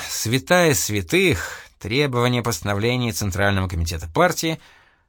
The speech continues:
в бастионах министерских монополий, без малейшего опасения за расплату, могли тихо проигнорировать и незаметно спустить на тормозах. Да и сами постановления пеклись, если присмотреться,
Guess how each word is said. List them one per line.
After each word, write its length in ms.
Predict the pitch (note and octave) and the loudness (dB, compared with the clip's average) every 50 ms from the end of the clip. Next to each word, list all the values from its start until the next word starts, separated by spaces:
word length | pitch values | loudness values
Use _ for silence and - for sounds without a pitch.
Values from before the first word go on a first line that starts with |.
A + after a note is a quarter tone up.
| _ _ - | _ _ -8
в 160 | F2+ E2+ D#2+ | -4 -2 2
бастионах 680 | G#2 C#3+ C#3+ - - - F3 F#3+ G3 F3+ F3 D#3+ - - | 2 2 2 2 0 0 2 2 4 2 2 0 0 0
министерских 760 | B2 C#3 D3+ C#3+ - - - E3 C#3+ - - - A#2+ F#2+ - | 0 0 0 0 0 0 0 0 0 0 -2 -4 -4 -4 -2
монополий, 800 | - G#2 G#2 F#2+ F#2 E2+ - C#3 D#3+ E3 D#3 D#3 C#3+ - - - - - - _ - - | 0 0 2 2 0 0 0 0 0 2 0 0 -2 -4 -8 -10 -14 -18 -20 _ -16 -6
без 260 | - A2 C3+ C3 A#2 | -2 0 0 2 2
малейшего 560 | A#2+ C#3 D3 E3 F#3 F3+ - - - C#3 C#3 | 2 2 2 2 0 0 0 -2 0 2 2
опасения 680 | C3 - B2+ A#2+ - - C#3+ C#3+ C#3 B2 A#2+ A#2 G#2+ | 2 2 2 0 0 0 -2 -2 0 0 0 0 0
за 220 | F#2+ F2+ G#2 C3 B2 | 0 2 2 4 4
расплату, 680 | G#2 F2 - - - - D#3+ F3+ F3+ - F3+ E3+ - - - - - - - _ _ _ - | 4 2 0 -2 -4 0 0 0 0 0 -2 -4 -4 -6 -12 -20 -20 -20 -20 _ _ _ -4
могли 320 | A2+ C3 D#3+ E3+ F#3+ E3+ | -2 0 0 0 -2 -4
тихо 400 | - - - F#3+ F3+ - F3+ E3 | -4 -4 -6 -6 -4 -4 -4 -4
проигнорировать 960 | - - C3+ C#3+ C#3 A2+ A2 G#2 G#2+ B2+ F#3 G#3+ G3+ F#3+ F3+ F3+ E3+ - - | -2 -2 -2 0 0 0 0 0 0 0 0 0 0 0 -2 -2 -2 -2 -4
и 40 | A2+ | -2
незаметно 580 | A2 G#2 F#2+ F#2 F#2 A#2 D#3+ F#3 - - D#3+ D3+ | -2 -2 -2 0 0 0 0 -2 -2 -2 -4 -4
спустить 680 | - - - F#2 E2 - - - B2+ A#2 - - - - | -4 -6 -6 -6 -6 -4 -4 -4 -4 -4 -2 -4 -4 -2
на 140 | A#2+ A2 G#2 | -2 -2 0
тормозах. 640 | - G#2 F2+ F2 E2 D#2+ D#2+ D#2 C#2 - - - _ _ _ _ _ _ _ _ _ _ _ _ _ _ _ _ _ _ _ _ _ _ _ _ _ _ _ _ _ | 0 0 0 0 0 0 -2 -4 -8 -10 -14 -18 _ _ _ _ _ _ _ _ _ _ _ _ _ _ _ _ _ _ _ _ _ _ _ _ _ _ _ _ _
Да 140 | G2+ B2 D3+ | -4 -2 -2
и 60 | C#3 | -2
сами 340 | - - E3+ F3 E3+ D#3 C3+ | -2 -2 -2 0 0 0 -2
постановления 920 | - - C#3+ C3 - - - B2+ A#2+ A#2 G#2+ G#2+ B2 B2 A2+ G#2+ G#2 G2 F2+ | 0 2 2 2 2 0 0 2 2 2 2 4 4 4 4 4 2 0 0
пеклись, 720 | E2 - F#2+ E2+ - - C3+ F3 G3 F#3 - - - E3+ | -2 -4 -6 -4 -2 -2 0 0 0 -2 -2 -4 -4 -4
если 280 | E3+ E3+ D#3+ - D#3+ | -4 -4 -4 -4 -6
присмотреться, 720 | C#3+ D#3+ C#3+ - C#3+ C#3+ C#3 D3 D3+ D3 C#3+ - D3 C#3+ | -6 -6 -6 -4 -4 -4 -2 0 -2 -2 0 -2 -4 -4